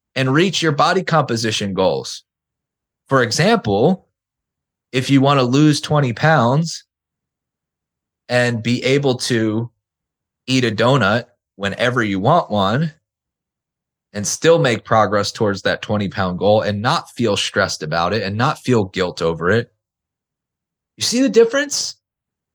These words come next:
Now we're starting to answer the right questions.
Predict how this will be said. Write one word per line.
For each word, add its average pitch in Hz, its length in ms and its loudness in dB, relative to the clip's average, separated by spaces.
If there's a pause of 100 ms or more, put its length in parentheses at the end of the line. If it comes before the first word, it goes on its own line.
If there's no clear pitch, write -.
(160)
Now 220 280 2
we're 240 140 6
starting 196 400 2
to - 220 -4
answer 165 380 0
the 127 180 -2
right 120 320 -2
questions. - 800 -6